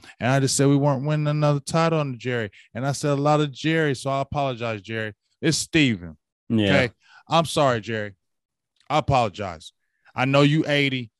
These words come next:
Speaker 1: but your son about to ruin the Cowboys.
Speaker 2: It's kinda
Speaker 1: He's
Speaker 2: like,
Speaker 1: about to
Speaker 2: uh,
Speaker 1: ruin them.
Speaker 2: it's kinda making me think here about,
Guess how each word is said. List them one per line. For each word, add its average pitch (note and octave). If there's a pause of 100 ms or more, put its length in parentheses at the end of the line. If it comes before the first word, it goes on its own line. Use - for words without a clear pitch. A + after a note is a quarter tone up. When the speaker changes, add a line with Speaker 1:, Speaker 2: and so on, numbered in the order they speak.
(260)
Speaker 1:
but A#2
your C3+
son B2+
about G#2
to G2+
ruin A2+
the A2+
Cowboys. E2+ (720)
Speaker 2:
It's C3+
kinda D#3
Speaker 1:
He's C#3
Speaker 2:
like, C3
Speaker 1:
about B2+
to A#2
Speaker 2:
uh, A2
Speaker 1:
ruin G2
them. D#2 (480)
Speaker 2:
it's -
kinda B2+
making A2
me G#2
think G2+
here F#2+ (460)
about, F#2+